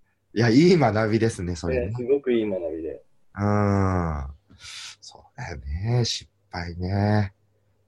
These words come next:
Speaker 1: だってなんかこうね、
Speaker 2: はい。
Speaker 1: 失敗になれると打席に立つ回数が増えてくるのもあるしね。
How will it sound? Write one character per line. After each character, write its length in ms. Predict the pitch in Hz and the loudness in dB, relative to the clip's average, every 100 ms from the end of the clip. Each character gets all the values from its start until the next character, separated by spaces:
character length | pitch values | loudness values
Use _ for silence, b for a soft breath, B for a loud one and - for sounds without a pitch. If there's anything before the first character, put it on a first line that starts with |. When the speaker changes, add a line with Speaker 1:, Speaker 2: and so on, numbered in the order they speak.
| _ - - | _ -12 -6
Speaker 1:
だ 80 | |
っ 100 | - | -6
て 120 | - 104 | -2 2
な 160 | 123 | 2
ん 60 | 208 | 0
か 120 | - | -4
こ 160 | 104 101 | 2 2
う 60 | |
ね、 300 | 101 85 - _ _ _ _ | 4 2 -2 _ _ _ _
Speaker 2:
は 100 | 123 | -4
い。 140 | - _ | -4 _
Speaker 1:
失 220 | _ 165 - | _ -16 -4
敗 200 | - 226 | 2 4
に 80 | 226 | 4
な 100 | 220 | 4
れ 100 | 214 | 4
る 120 | 185 | 2
と 100 | - | 0
打 160 | 90 110 | 0 0
席 320 | 110 165 - | 2 2 2
に 80 | 190 | 0
立 280 | 190 202 - | 2 0 -2
つ 20 | |
回 240 | - 113 | 0 2
数 260 | 110 135 120 | 2 2 4
が 100 | 98 | 2
増 180 | - 165 | 2 2
え 40 | |
て 100 | 156 | 2
く 120 | 113 | 0
る 160 | 98 90 | 2 0
の 160 | 78 92 | -2 -2
も 120 | 92 | 0
あ 60 | |
る 80 | 95 | 0
し 160 | 85 85 | -2 -4
ね。 240 | 87 82 | -2 -4